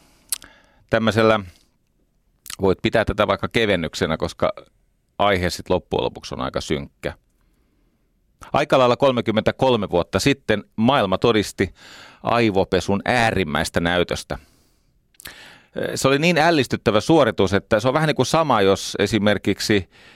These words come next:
seitsemänkymmentä vuotta sitten kolmen lauseen murtamana Molotov olisikin kesken Tali Ihantalaa tai Kannaksen murtamista, niin yhtäkkiä loikannut Mannerheimin esikuntaa.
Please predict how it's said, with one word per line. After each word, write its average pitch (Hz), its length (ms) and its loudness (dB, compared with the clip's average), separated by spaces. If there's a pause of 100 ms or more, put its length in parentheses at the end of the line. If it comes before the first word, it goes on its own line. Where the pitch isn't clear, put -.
(440)
seitsemänkymmentä 104 920 0
vuotta 87 280 0
sitten 98 380 -2
kolmen 117 500 0
lauseen 104 400 2
murtamana 92 640 0 (240)
Molotov 113 640 2
olisikin 110 560 0
kesken 104 440 -2 (1040)
Tali 113 280 2
Ihantalaa 95 500 2
tai 92 180 2
Kannaksen 98 460 -2
murtamista, 87 600 -2
niin 87 140 -2 (840)
yhtäkkiä 131 600 2
loikannut 123 460 2
Mannerheimin 90 680 0
esikuntaa. 78 600 -4